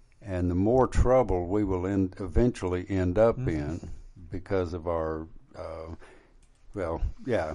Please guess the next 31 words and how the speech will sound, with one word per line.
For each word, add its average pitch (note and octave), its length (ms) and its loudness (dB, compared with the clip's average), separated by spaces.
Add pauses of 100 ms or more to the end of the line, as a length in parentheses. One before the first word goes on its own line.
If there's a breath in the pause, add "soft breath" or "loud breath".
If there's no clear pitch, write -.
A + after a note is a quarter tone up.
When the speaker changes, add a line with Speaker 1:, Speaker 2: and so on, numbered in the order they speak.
(160)
Speaker 1:
because G#2 400 2
of F#2 80 -2
our F#2+ 120 4
problems F#2+ 500 2
with F#2 240 -6
debt. G2 340 0 (400 loud breath)
Speaker 2:
But, F#3 420 2 (540)
but E3 480 -2 (920)
are D3+ 220 4
we, D#3 500 0 (880)
have D#3 220 2
we E3 200 6
done F#3 460 2
this D#3 300 2
so - 420 2
long E3+ 460 2
that C3 160 -2
we're D3+ 320 -2
at C#3 100 -8
the - 80 -16
point D#3 480 -8
of C3+ 160 -8
no C3+ 200 -4
return? A#2 760 -10
We F#3+ 160 -4
can't F#3+ 400 -4
just D#3 360 -4
contract C3+ 640 -6
the B2+ 160 -6
economy B2+ 640 -6
enough G#2+ 420 -10